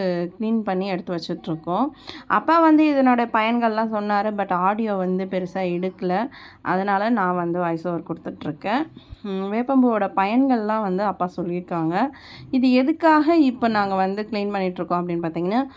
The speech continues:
எங்க அப்பா வீட்ல வந்து பக்கத்துலேயே வேப்ப மரம் இருக்கு. நிறைய பூ பூத்திருந்தது. சரி, ஓகே, நம்ம கை பக்கத்துலேயே வந்து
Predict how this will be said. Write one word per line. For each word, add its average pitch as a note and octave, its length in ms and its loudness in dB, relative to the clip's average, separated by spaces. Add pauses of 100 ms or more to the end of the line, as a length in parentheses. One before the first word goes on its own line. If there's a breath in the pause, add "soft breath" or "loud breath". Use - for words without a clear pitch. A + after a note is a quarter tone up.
(260 loud breath)
எங்க D4 240 4
அப்பா D4 220 4
வீட்ல B3 300 2
வந்து G3+ 280 -2
பக்கத்துலேயே A3 420 0
வேப்ப G3+ 280 -4
மரம் F#3+ 220 0
இருக்கு. - 260 -8
நிறைய G3 560 0
பூ C4+ 240 0
பூத்திருந்தது. A3+ 640 -2
சரி, F#3+ 320 -4
ஓகே, A3 460 -4
நம்ம F#3+ 220 -4
கை A#3 440 -2
பக்கத்துலேயே B3+ 520 2
வந்து B3 480 0